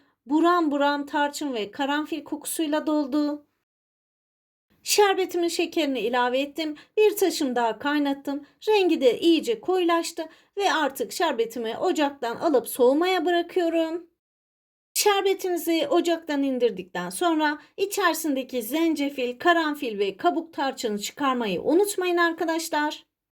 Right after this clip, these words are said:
Dilerseniz taneli olarak kaselerin içerisinde veya tanelerini süzdükten sonra bardaklarla servis yapabilirsiniz.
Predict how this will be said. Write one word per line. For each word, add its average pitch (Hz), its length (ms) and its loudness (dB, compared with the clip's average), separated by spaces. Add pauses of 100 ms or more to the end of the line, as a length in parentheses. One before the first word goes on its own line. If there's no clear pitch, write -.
(800)
Dilerseniz 381 680 4
taneli 294 420 -2
olarak 208 460 -4
kaselerin 370 540 2
içerisinde 302 760 0 (260)
veya 339 300 4
tanelerini 262 600 -2
süzdükten 240 640 -4
sonra 302 520 2 (280)
bardaklarla 294 720 -2
servis 277 500 -6
yapabilirsiniz. 339 1160 -2